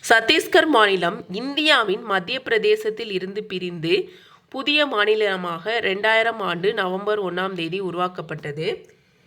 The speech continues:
இந்த நாள் சத்தீஸ்கர் மாநிலத்தின் உருவாக்க தினமாக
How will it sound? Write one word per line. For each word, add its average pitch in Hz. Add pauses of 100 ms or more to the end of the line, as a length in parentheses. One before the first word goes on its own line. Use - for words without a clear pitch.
(180)
இந்த 247
நாள் 214 (120)
சத்தீஸ்கர் 262
மாநிலத்தின் 196
உருவாக்க 226
தினமாக 185